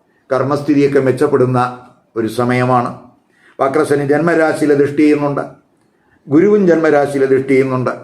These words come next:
അപ്പോൾ ആരോഗ്യ പ്രശ്നങ്ങളുള്ളവരെ സംബന്ധിച്ചിടത്തോളം അവർക്ക്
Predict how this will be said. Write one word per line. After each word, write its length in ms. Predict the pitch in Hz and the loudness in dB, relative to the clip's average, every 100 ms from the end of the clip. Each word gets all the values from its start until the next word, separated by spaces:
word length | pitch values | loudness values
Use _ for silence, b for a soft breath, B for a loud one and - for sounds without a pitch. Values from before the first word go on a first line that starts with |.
| - _ _ _ _ _ b b | -20 _ _ _ _ _ b b
അപ്പോൾ 400 | 143 143 151 147 | -2 0 0 0
ആരോഗ്യ 360 | 143 156 165 165 | 0 0 2 0
പ്രശ്നങ്ങളുള്ളവരെ 920 | 165 156 151 151 151 147 156 151 151 | 0 0 0 0 2 4 2 2 0
സംബന്ധിച്ചിടത്തോളം 1000 | 139 139 143 139 139 139 143 139 143 - - _ _ b b b | 0 -2 -2 -2 -2 0 0 0 -2 -14 -20 _ _ b b b
അവർക്ക് 380 | 127 139 139 | -2 0 -2